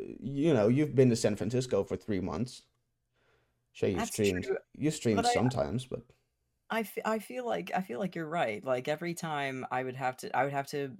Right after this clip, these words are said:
Speaker 2: build my stuff back up again so that
Speaker 1: Yeah.
Speaker 2: people, people knew that they could trust me to be back there next week. And I, and,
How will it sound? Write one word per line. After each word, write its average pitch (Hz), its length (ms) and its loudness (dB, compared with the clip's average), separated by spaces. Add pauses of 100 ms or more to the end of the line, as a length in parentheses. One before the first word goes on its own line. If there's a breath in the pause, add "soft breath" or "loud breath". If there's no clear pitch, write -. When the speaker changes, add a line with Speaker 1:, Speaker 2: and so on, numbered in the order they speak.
(160)
Speaker 2:
build 120 240 -6
my 127 120 -6
stuff 143 300 -6
back 151 220 -2
up 196 120 -2
again 90 360 -8
so - 160 -8
that 107 220 -4
Speaker 1:
Yeah. - 140 0
Speaker 2:
people, 120 400 -4 (320)
people 123 220 -6
knew 117 460 -4 (180)
that 104 400 -6
they 98 140 -8
could 110 260 -8 (100)
trust 117 300 -2
me 117 300 -6
to 117 280 -6
be 117 200 -8
back 107 280 -4
there 110 200 -6
next 113 280 -10
week. 120 320 -8 (480 soft breath)
And 135 140 0
I, 131 140 6 (100)
and, 147 320 2